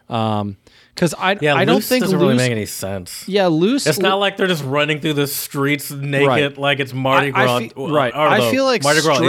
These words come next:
Speaker 1: strict,
Speaker 2: that po-, s-, that
Speaker 1: I feel like
Speaker 2: definition of loose.
Speaker 1: strict and open would be better terms,
Speaker 2: Mm-hmm.
Speaker 1: personally.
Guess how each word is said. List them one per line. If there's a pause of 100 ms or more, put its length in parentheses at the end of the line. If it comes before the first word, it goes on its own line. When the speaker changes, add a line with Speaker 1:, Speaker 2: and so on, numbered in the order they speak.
(100)
Speaker 1:
strict,
Speaker 2:
that
po-,
s-, (120)
that
Speaker 1:
I
feel
like
Speaker 2:
definition (100)
of
loose.
Speaker 1:
strict
and (120)
open
would
be
better
terms,
Speaker 2:
Mm-hmm.
Speaker 1:
personally.